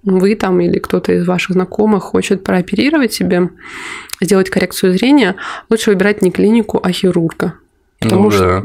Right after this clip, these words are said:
Speaker 1: да, потому что, ну, это, кстати, не только зрение.
Speaker 2: Это везде, мне кажется.
Speaker 1: Везде так,
Speaker 2: Главное,
Speaker 1: да.
Speaker 2: кто будет резать, а не где ты находишься.
Speaker 1: Да, да, потому что, а, чем больше опыта, есть какие-то, м, всё равно вещи, которые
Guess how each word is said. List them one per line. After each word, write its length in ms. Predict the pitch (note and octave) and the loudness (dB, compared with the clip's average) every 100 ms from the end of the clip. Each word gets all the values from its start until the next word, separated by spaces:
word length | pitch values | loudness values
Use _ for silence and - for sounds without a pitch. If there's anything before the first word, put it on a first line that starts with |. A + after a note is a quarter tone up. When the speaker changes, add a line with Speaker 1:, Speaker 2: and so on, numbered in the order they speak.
| - | 0
Speaker 1:
да, 260 | F#3+ F3 | 0 0
потому 280 | E3 - G3 | -2 0 0
что, 300 | F#3+ - F#3 | 0 -4 -2
ну, 80 | D#4+ | 0
это, 100 | F#4 | 0
кстати, 280 | - D4+ C4+ | 0 -2 2
не 140 | C4+ | 4
только 200 | D4 C#4 | 4 2
зрение. 300 | G3+ B3 F#3+ E3 | 0 4 4 2
Speaker 2:
Это 240 | E3 - | 0 0
везде, 380 | B2 C#3 C#3+ B2 | 2 2 2 0
мне 140 | G#2+ | 0
кажется. 260 | - G2 A3+ | 0 2 2
Speaker 1:
Везде 260 | A3+ G#3+ | 2 2
так, 160 | F3+ D#3+ | 0 0
Speaker 2:
Главное, 260 | C#3+ E3 D#3 | 2 2 0
Speaker 1:
да. 60 | |
Speaker 2:
кто 120 | C3 C#3 | 0 0
будет 180 | C3+ | 2
резать, 340 | C3+ A#2 A2 F#2+ | 2 0 0 -2
а 60 | |
не 120 | G2+ G2+ | -2 0
где 180 | G2 F#2 | -2 -2
ты 120 | G2 | -2
находишься. 500 | F#2+ F#2 F#2+ F#2+ E4+ D#4+ | -2 -2 -2 0 0 0
Speaker 1:
Да, 340 | G#3 G3 F#3+ | 2 2 2
да, 320 | F#3 F#3 F#3 | 2 2 0
потому 360 | F#3 - F3+ G3+ | -2 -2 0 2
что, 300 | G3 - G3 G3+ - - - - - _ | 0 -2 -4 -6 -14 -14 -14 -12 -14 _
а, 120 | F#3 | -6
чем 180 | F3 G3+ | -2 0
больше 300 | G3 G3 - | 2 0 2
опыта, 380 | G3+ A#3+ A3 F#3 | 0 0 -2 0
есть 140 | F#3+ | 0
какие-то, 600 | F#3 F#3 - F#3 F3 F3 - - - - - _ - | 0 -4 -4 -4 -2 -2 -6 -18 -20 -20 -20 _ -2
м, 760 | F#3 F3+ F3 F3 F3 E3+ E3 - - | 0 2 4 4 4 2 0 -6 -8
всё 140 | - | -2
равно 520 | F3+ F3+ F3 E3+ E3 _ _ - | 2 4 4 2 -2 _ _ -4
вещи, 240 | G3+ - | -2 -2
которые 600 | - E3+ F3+ E3+ E3+ E3+ | -4 -2 0 0 2 0